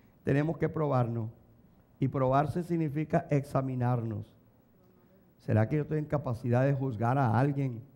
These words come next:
¿O será que yo estoy en capacidad de,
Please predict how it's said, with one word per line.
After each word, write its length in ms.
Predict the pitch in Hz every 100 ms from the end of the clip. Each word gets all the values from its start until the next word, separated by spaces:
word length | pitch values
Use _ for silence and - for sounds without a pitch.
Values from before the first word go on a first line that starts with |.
| _ _ _ - - -
¿O 120 | 127
será 260 | 113 120 139
que 100 | 165
yo 80 | 160
estoy 140 | 165
en 100 | 170
capacidad 960 | 170 165 160 127 - 113 113 143 160 156 160 - - _ -
de, 640 | 127 139 127 123 120 -